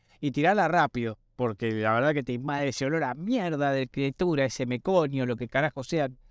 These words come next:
Al principio es meconio, perdón, para lo que seguro me va a ver un boludo, "No, meconio se le llama la primera caca". ¡Me chupa tres huevos!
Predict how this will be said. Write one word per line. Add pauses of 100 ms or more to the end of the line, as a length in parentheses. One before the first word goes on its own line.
(160)
Al
principio
es
meconio,
perdón,
para
lo
que
seguro
me
va
a
ver
un
boludo,
"No,
meconio
se
le
llama
la
primera
caca".
¡Me
chupa
tres
huevos!